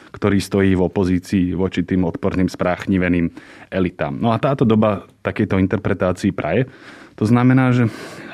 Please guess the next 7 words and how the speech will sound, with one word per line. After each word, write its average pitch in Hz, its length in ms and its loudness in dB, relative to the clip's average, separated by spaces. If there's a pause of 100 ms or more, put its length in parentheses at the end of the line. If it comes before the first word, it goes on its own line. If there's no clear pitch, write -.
aj 127 180 2
Boris 113 300 2
Kollár, 113 420 -2 (320)
aj 101 140 2
Igor 98 260 2
Matovič, 104 400 0
ktorého 101 320 0